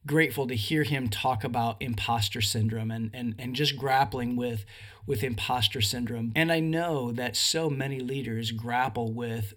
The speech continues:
this, uh, this issue. You know, just be willing to ask questions and be willing to not know the answers and, and, and keep doing what other people aren't willing to do,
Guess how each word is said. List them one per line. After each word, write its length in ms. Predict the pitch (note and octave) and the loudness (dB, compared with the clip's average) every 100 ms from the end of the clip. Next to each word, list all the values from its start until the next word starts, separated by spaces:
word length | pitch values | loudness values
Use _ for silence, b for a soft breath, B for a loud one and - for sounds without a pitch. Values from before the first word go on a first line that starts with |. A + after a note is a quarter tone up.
| - | -10
this, 600 | A#2 A#2+ A#2 G2+ - - | -4 -2 0 0 0 -4
uh, 280 | A#2+ A#2 A2+ | -4 -4 -4
this 200 | B2 A#2 | -2 -2
issue. 460 | - D3 - G#2+ A2 G#2+ - | 2 4 4 2 -2 -6 -4
You 120 | B2+ | -4
know, 40 | |
just 260 | B2 E3 - | 0 0 0
be 120 | C#4 | 0
willing 540 | A3 A#2 C#3 D3 A2+ A2+ | 0 4 4 4 2 -2
to 320 | G#2 C3 A#2 G2+ | -2 -2 -4 -4
ask 500 | C3 D3+ - - - | -4 -2 -2 -4 -6
questions 720 | - C#3 - - A#2 A2 G#2 - | -2 0 0 -2 0 0 0 -4
and 480 | B2 B2 A#2+ A#2 G#2+ B B - | -6 -4 -4 -4 -6 B B -6
be 200 | C#3+ C#3+ | 0 0
willing 480 | C#3+ D3+ E3+ D#3+ C#3+ | 4 2 4 2 0
to 240 | - C#3+ | 0 0
not 400 | B2+ C3+ F#3+ - | 0 0 0 0
know 160 | C3+ B2+ | -4 -2
the 220 | B2+ A#2 | -2 -2
answers 480 | A2+ A2 A2+ A2 G#2+ | 0 0 0 0 0
and, 200 | A#2+ A2 B B | 0 -4 B B
and, 200 | - C#3+ - | -4 -4 -2
and 140 | C#3+ | -4
keep 380 | - C#4+ - A#2+ | -2 -4 -6 -6
doing 540 | B2+ D3 E3 C#3+ C3+ C3 | 2 2 4 2 0 -2
what 240 | C3 - | -4 -4
other 280 | - D3+ F3+ | -4 -2 -4
people 340 | - E3 D3+ C#3+ | -2 -2 0 -2
aren't 240 | C3 C3 | -4 -6
willing 380 | B2+ B2+ B2+ B2 | -6 -6 -4 -4
to 120 | G#2+ | -4
do, 560 | A#2+ A#2+ B2 A2+ A2 | -4 -4 -4 -4 -4